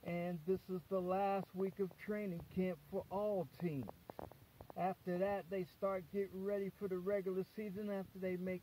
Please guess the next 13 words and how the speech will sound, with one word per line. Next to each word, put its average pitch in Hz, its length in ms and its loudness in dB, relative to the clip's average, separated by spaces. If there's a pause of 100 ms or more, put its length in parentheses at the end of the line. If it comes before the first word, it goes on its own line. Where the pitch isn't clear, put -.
their 180 160 0 (160)
final 180 400 -2 (160)
cuts. 135 240 -4 (760)
Yeah, 165 320 -4 (160)
yeah, 165 320 -4 (180)
yeah. - 880 -8
And 208 480 2 (300)
the 190 60 4
Raptors 208 580 6 (180)
signed 202 460 2 (180)
Jared 208 440 4
Roden, 196 840 4 (420)
uh, 175 480 4